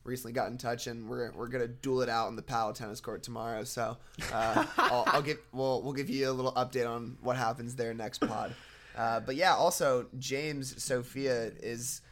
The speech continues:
Speaker 1: uh, a temporary guest as he has just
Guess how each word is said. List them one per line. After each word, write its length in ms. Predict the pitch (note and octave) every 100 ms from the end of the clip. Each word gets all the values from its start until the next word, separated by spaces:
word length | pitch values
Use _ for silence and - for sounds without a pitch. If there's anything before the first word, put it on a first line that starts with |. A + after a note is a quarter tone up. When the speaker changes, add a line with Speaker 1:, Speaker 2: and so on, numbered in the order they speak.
| - - - -
Speaker 1:
uh, 280 | G#2+ G#2 G2 - - - - -
a 80 | A#2+
temporary 680 | - - A3+ A#3 E3+ C#3 B2
guest 360 | A#2 A#2 A2 -
as 140 | A#2+
he 160 | - C3
has 300 | A#2+ B2+ - -
just 340 | - C#3 C3+